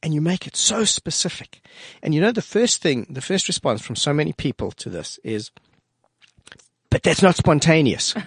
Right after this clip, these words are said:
Speaker 2: Yeah, I love that. But you, we, it ne-, just needs to happen.
Speaker 1: Yeah.
Speaker 2: Sex happens.
Speaker 1: Yeah. It does not
Speaker 2: Bullshit.
Speaker 1: happen.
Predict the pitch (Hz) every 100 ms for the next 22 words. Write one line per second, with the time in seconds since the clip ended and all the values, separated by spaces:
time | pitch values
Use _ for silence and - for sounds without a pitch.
0 | - - 226 214 185 185 185 175 160 151
1 | - - - - 190 - 226 262 - -
2 | - - 269 220 320 359 339 262 - 285
3 | - 175 131 147 - - - 294 - -
4 | 262 - - 135 - - - - - 165
5 | 214 - 135 151 254 269 - 175 185 208
6 | 170 165 170 151 113 95